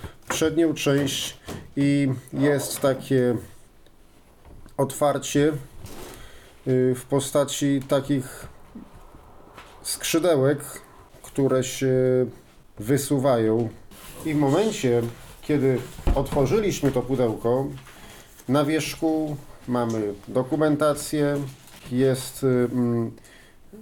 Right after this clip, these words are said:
zszyte spinaczem kilka kartek i to jest, proszę państwa, polska instrukcja.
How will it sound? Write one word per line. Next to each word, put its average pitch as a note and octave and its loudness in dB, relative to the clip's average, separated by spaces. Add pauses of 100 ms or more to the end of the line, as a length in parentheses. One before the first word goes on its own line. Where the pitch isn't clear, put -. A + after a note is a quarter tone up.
zszyte C3 2 (420)
spinaczem C3 0
kilka B2 -2
kartek C3+ 0 (260)
i A#2+ -4
to F3 2
jest, F3+ 0
proszę C#3+ -4
państwa, D3 0
polska C3+ 0
instrukcja. A2 -2